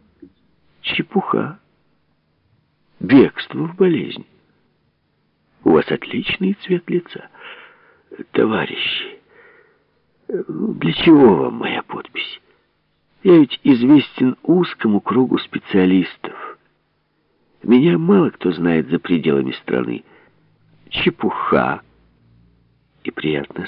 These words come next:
слышать, что чепуха. Знают вас, да ещё как знают.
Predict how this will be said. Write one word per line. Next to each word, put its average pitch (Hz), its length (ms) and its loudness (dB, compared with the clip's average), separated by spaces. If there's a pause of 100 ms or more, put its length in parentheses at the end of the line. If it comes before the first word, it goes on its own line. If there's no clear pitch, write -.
слышать, - 460 -12
что - 340 -10
чепуха. - 680 -12 (640)
Знают 185 580 2
вас, - 220 -4 (280)
да 117 120 6
ещё 113 240 4
как 135 300 0
знают. 156 400 -6